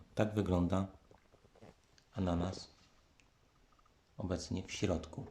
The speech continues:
Wychodzą na razie nowe liście. Gdy zakwitnie, pokażę to na filmie. Dalej mamy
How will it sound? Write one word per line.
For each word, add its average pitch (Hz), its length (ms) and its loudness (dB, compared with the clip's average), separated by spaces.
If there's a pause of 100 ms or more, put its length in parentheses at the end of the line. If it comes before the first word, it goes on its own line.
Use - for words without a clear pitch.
(440)
Wychodzą 107 520 -2 (1500)
na 107 200 -2
razie 92 340 2 (160)
nowe 98 260 2
liście. 80 440 -2 (2250)
Gdy 104 160 4
zakwitnie, 95 600 0 (2500)
pokażę 104 320 0
to 92 240 -2 (200)
na 90 120 0
filmie. 80 360 -2 (1700)
Dalej 101 300 4
mamy 90 380 2